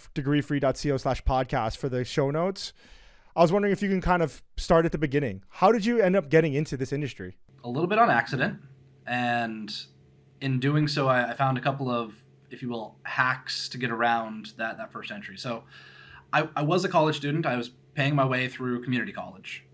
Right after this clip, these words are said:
Speaker 2: I was inspired a little bit from Justin Long's movie Accepted on the whole, why am I taking art classes or these other classes when, you know, I'm just trying to, like, grind through? So I focused very heavily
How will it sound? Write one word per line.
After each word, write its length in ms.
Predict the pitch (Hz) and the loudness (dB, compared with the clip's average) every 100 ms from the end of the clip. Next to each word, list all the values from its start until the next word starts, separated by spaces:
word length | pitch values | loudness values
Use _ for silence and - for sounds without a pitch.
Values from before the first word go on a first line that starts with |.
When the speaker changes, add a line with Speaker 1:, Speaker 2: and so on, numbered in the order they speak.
| - | -4
Speaker 2:
I 80 | 120 | -4
was 180 | 117 | -2
inspired 380 | 120 - 143 151 | -6 2 4 6
a 60 | 151 | 4
little 120 | 147 | 2
bit 240 | 139 143 | 0 -2
from 720 | - 131 120 117 113 110 127 | -2 0 0 0 -4 -6 -10
Justin 320 | 127 139 135 123 | -8 -6 -2 0
Long's 300 | 120 123 135 | 0 0 -2
movie 360 | 123 120 120 | -2 -2 -4
Accepted 720 | - - 190 190 127 117 107 - - - - | -6 -2 -2 -2 -2 -4 -6 -16 -20 -20 -10
on 160 | 120 123 | -4 -2
the 80 | 123 | -2
whole, 320 | 147 131 127 | -2 -2 0
why 220 | 123 143 | 4 4
am 100 | 151 | 6
I 100 | 147 | 2
taking 800 | 147 131 131 131 127 123 120 117 - | 2 -2 0 -2 0 0 -2 -4 -2
art 300 | 127 135 - | -2 -2 -6
classes 1000 | 123 123 123 127 120 120 117 117 113 | 0 2 2 0 -4 -4 -6 -8 -8
or 240 | 120 117 117 | -10 -8 -8
these 140 | 110 | -6
other 180 | 117 107 | -6 -6
classes 880 | - 147 160 151 117 113 110 110 110 | 0 2 2 0 -4 -4 -8 -12 -8
when, 560 | 117 113 113 113 107 - | -4 -4 -4 -8 -12 -18
you 100 | 113 | -10
know, 200 | 110 101 92 | -6 -4 -2
I'm 200 | 113 135 | -2 -2
just 120 | - | 0
trying 220 | 135 123 | 2 2
to, 80 | 117 | 0
like, 460 | 110 101 - - _ - | -4 -6 -12 -20 _ -12
grind 420 | 113 110 110 98 | -2 -2 -2 -10
through? 280 | 104 101 - | -12 -14 -12
So 120 | 117 | -10
I 60 | 123 | -4
focused 340 | 180 165 151 | -2 -2 -4
very 260 | 135 151 147 | 2 4 6
heavily 600 | 143 135 131 131 127 | 4 2 -2 -2 -4